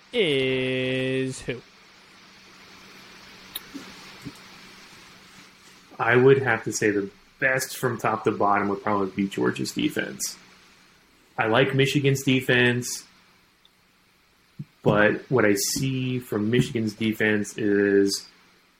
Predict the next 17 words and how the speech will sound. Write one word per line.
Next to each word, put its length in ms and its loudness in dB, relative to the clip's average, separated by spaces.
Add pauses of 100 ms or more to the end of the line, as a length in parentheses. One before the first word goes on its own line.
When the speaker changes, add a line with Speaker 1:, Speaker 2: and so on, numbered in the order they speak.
(160)
Speaker 2:
what 180 0
I 120 4 (120)
don't 300 2
see 220 -2
from 300 -6 (100)
Georgia's 500 0
defense. 680 -12
Georgia's 360 2
defense 420 -2
seems 260 -4
to 60 -4
be 120 -2
pretty 380 0 (240)
complete 520 -4
throughout, 640 0 (500)
where 240 -4
Michigan 840 0